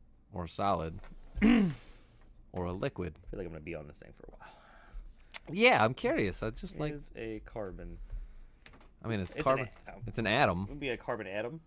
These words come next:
Speaker 1: I mean, a carbon atom is that, but, like,
Speaker 2: It's a
Speaker 1: carb-
Speaker 2: non-metal. Non-metal.
Speaker 1: Non-metal. Under one of the gaseous fucking things, correct? Because you gotta figure there's carbon in the air.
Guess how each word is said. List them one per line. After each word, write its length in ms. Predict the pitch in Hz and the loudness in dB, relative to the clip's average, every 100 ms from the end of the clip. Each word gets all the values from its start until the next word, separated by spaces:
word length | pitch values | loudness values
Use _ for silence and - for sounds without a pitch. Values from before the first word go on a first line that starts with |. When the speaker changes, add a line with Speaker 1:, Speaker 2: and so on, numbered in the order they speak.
| - | -4
Speaker 1:
I 40 | |
mean, 100 | 104 | -2
a 40 | 95 | -2
carbon 320 | - 127 107 | 0 0 0
atom 380 | 90 101 98 87 | 0 0 0 -4
is 120 | 85 | -4
that, 280 | 98 107 92 | -2 0 -2
but, 120 | 95 | -2
like, 120 | 92 123 | 0 2
Speaker 2:
It's 80 | 113 | 4
a 20 | |
Speaker 1:
carb- 100 | 113 | 4
Speaker 2:
non-metal. 440 | 139 156 123 156 - - - - - | 4 4 2 0 -8 -20 0 0 2
Non-metal. 400 | 92 139 127 131 | -2 0 0 0
Speaker 1:
Non-metal. 600 | 95 90 90 85 85 104 - _ - - - - - - - - - - - - | -4 -2 -2 -2 -2 -4 -8 _ -20 -20 -20 -20 -20 -20 -20 -20 -18 -18 -14 -4
Under 200 | 92 95 | -2 0
one 140 | 98 | 0
of 40 | 95 | 0
the 60 | 95 | 2
gaseous 420 | 107 107 107 - | 2 2 0 -4
fucking 720 | 110 - 113 113 113 117 120 | -4 -2 -4 -2 -4 -4 -6
things, 300 | 185 113 131 - - | -6 -6 -8 -16 -8
correct? 280 | - 123 - _ _ _ _ _ _ _ _ _ _ - _ _ _ - | 0 0 0 _ _ _ _ _ _ _ _ _ _ -20 _ _ _ -2
Because 340 | 117 123 107 | 2 2 2
you 60 | 120 | -2
gotta 140 | 139 | -2
figure 180 | 139 117 | -2 -2
there's 120 | 98 | -2
carbon 420 | - 110 127 113 | -2 0 0 -2
in 80 | 87 | -4
the 140 | 85 87 | -4 -2
air. 280 | 120 101 | -2 -4